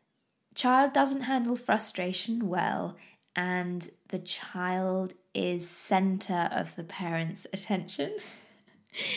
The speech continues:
And when I read that description, I was like, "My child is an enfant roi." <laughs> I apologise for my French accent, it's hideous. Um, she's a child king.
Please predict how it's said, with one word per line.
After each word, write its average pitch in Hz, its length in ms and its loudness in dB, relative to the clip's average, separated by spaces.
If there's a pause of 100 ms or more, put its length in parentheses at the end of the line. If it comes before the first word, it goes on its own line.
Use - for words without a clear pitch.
(200)
And 269 160 0
when 294 100 4
I 285 120 4
read 277 200 6
that - 180 4
description, 247 540 -2
I 175 80 -4
was 175 140 -6
like, 196 300 -6 (680)
"My 220 240 6
child 208 640 8 (160)
is 175 120 -2
an 165 200 -4 (140)
enfant 196 540 0 (260)
roi." 202 380 6 (360)
<laughs> - 0 -
I 403 1500 2
apologise 208 580 0
for - 80 -12
my 190 100 0
French 202 300 -2
accent, - 340 -4
it's 202 120 -10
hideous. - 340 -4 (500)
Um, 202 460 6 (640)
she's 277 340 6
a 302 60 4
child 330 460 6
king. 196 560 4